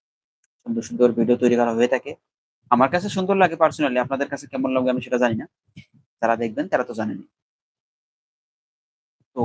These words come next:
রেগুলার যদি লাইভ করা হয় দেখা যাচ্ছে তাহলে, আহ, অনেক অডিয়েন্স যুক্ত হয়, হ্যাঁ, পেজে অনেক অডিয়েন্স যুক্ত হয় যদি, আহ, এই চ্যানেলে আর কি, যদি রেগুলার লাইভ করা হয়। আসলে রেগুলার লাইভ করা হয় না, তো এই কারণে অডিয়েন্স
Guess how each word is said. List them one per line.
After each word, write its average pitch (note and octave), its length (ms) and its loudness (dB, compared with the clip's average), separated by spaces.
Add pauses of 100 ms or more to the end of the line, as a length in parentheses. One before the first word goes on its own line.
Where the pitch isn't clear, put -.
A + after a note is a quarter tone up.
(120)
রেগুলার C#3 400 6
যদি D#3+ 120 -6
লাইভ C#3 220 8
করা F3 140 0
হয় D3+ 260 4
দেখা C3 220 0
যাচ্ছে C#3+ 180 -6
তাহলে, C#3 300 0 (160)
আহ, - 240 2
অনেক C3 220 -4
অডিয়েন্স C#3+ 340 4
যুক্ত C3+ 260 -8
হয়, G#2+ 140 -4
হ্যাঁ, D#3 180 0 (120)
পেজে B2 260 -4
অনেক C3 260 -2
অডিয়েন্স B2+ 260 2
যুক্ত - 200 -10
হয় G#2+ 100 -4
যদি, A#2 200 -4 (480)
আহ, A#2+ 80 4
এই A#2 100 2
চ্যানেলে A#2 320 0
আর A2 140 -4
কি, F3 80 -20
যদি A#2+ 180 -8
রেগুলার B2 240 2
লাইভ A#2 220 0
করা A2+ 120 -12
হয়। G#2+ 160 -12 (540)
আসলে D3+ 240 0
রেগুলার D3 240 2
লাইভ C3+ 240 4
করা D3+ 200 2
হয় D3 140 2
না, D#3+ 60 0
তো D3+ 120 -6
এই A#2+ 80 0
কারণে C3 320 -2
অডিয়েন্স C3+ 260 -2